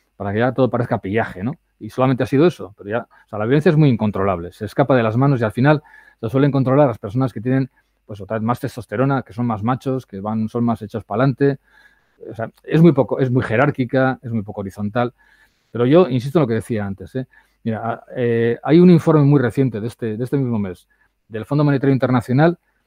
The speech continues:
en el que dicen lo siguiente, las pandemias, y leo, lo, lo traduzco casi literalmente, ¿eh? "Las epidemias pueden revelar o agravar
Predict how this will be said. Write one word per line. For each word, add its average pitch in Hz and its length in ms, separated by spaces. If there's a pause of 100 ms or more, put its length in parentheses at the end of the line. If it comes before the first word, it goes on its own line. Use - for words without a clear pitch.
(220)
en 113 120
el 117 80
que 127 80
dicen 143 200
lo 131 60
siguiente, 110 560 (760)
las 110 220
pandemias, 160 640
y 104 200
leo, 139 480 (200)
lo, 101 220
lo 110 100
traduzco 139 400
casi 143 220
literalmente, 113 640
¿eh? 143 100 (480)
"Las - 220
epidemias 160 560
pueden 143 280
revelar 120 460
o 110 100
agravar 113 460